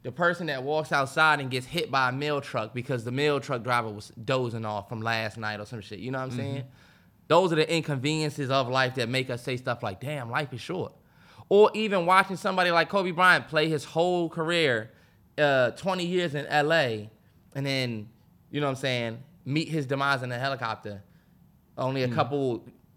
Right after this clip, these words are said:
Speaker 1: three, four years later, right as he's embarking on his next journey. You know what I'm saying? That make us think, "Damn." You know what I'm saying? He's young. That's only forty years.
Speaker 2: Mm-hmm.
Speaker 1: Or,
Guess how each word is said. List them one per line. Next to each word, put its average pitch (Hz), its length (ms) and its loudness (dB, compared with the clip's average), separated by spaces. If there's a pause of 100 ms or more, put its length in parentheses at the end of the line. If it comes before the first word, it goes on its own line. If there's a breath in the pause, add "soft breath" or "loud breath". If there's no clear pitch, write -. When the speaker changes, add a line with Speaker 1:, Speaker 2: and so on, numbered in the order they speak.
(300)
Speaker 1:
three, 156 160 0
four 156 200 0
years 139 300 -2
later, 127 300 -2 (220)
right 143 400 2
as 143 180 2
he's 156 200 -2
embarking 139 460 0
on 123 80 -6
his 127 160 -8
next 120 260 -8
journey. 117 320 -6 (160)
You 135 100 -6
know 156 60 0
what 156 60 0
I'm 151 60 -6
saying? 151 300 -4 (560 soft breath)
That 175 180 4
make 185 160 -2
us 160 140 -4
think, 147 320 -4
"Damn." 165 460 -2 (720)
You 165 80 0
know 202 80 4
what 196 40 6
I'm 190 60 0
saying? 180 220 2
He's 220 180 0
young. 190 280 4
That's 175 100 -6
only 185 160 -4
forty 185 320 0
years. 175 460 -2 (180)
Speaker 2:
Mm-hmm. 104 240 -6
Speaker 1:
Or, 123 440 4